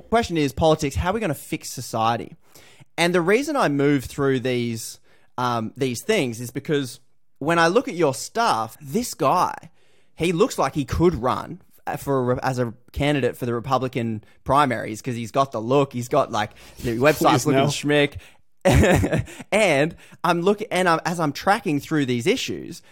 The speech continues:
Speaker 1: I'm going, "Okay, yep, yep, yep, yep, yep, yep." It's kind of th-, exactly what the Republican platform stands upon. The reason I bring it up, because a,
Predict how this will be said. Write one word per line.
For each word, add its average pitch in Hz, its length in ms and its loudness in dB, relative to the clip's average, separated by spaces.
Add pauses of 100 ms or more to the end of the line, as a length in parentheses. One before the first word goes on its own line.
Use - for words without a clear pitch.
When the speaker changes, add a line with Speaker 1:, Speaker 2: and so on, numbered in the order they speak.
(540)
Speaker 1:
I'm 160 140 -2
going, 156 260 4
"Okay, 170 260 -2
yep, 151 260 0
yep, 151 240 0
yep, 156 220 0
yep, 156 220 0
yep, 156 240 -2
yep." 151 260 -2
It's 147 120 -10
kind 175 240 0
of 160 160 -2 (300)
th-, 123 200 -14 (140)
exactly 151 640 -2
what 135 460 0 (200)
the 131 140 -2
Republican 139 600 -2
platform 120 580 -4
stands 165 480 -6
upon. - 340 -10 (360)
The 143 100 -4
reason 180 260 0
I 135 80 2
bring 131 160 0
it 120 80 0
up, 131 200 2
because 127 260 -6
a, 120 220 0